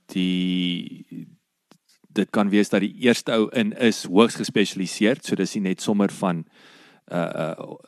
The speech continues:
hom of haar laat gaan nie. En aan die ander kant weer het jy, eh, dalk manne en, of dames wat al lank in die tand is, wat nou drie, of soos jy gesê het, een van die voorbeelde, drie keer die salaris verdien. En die jong ouetjie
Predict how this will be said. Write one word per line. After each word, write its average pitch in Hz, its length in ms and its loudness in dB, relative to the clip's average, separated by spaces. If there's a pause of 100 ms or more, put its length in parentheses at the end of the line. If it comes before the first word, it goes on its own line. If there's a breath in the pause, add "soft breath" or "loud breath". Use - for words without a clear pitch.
(100)
hom 104 220 0
of 98 140 2
haar 95 180 4
laat 90 240 0
gaan 131 240 2
nie. 131 80 2
En 113 60 2
aan 104 60 2
die 104 80 -4
ander 143 200 2
kant 104 280 2
weer 95 180 4
het 95 160 0
jy, 92 320 2 (600 soft breath)
eh, 90 380 -8
dalk 101 340 2
manne 101 520 2
en, 90 200 -6
of 95 140 -10
dames 95 360 4
wat 95 260 0
al 87 140 -2
lank 107 280 4
in 123 60 2
die 104 140 2
tand 98 300 2
is, 95 160 2
wat 90 260 2
nou 90 400 2 (400)
drie, 107 280 4
of 87 100 -2
soos 98 100 -4
jy 92 80 -4
gesê 101 220 -2
het, - 60 -6
een 98 120 -2
van 104 120 -6
die 95 120 -4
voorbeelde, 98 380 0
drie 98 160 -4
keer 101 260 -2
die 90 140 0
salaris 92 580 2
verdien. 82 400 -10 (480 soft breath)
En 101 80 -4
die 95 80 2
jong 104 240 6
ouetjie 101 580 0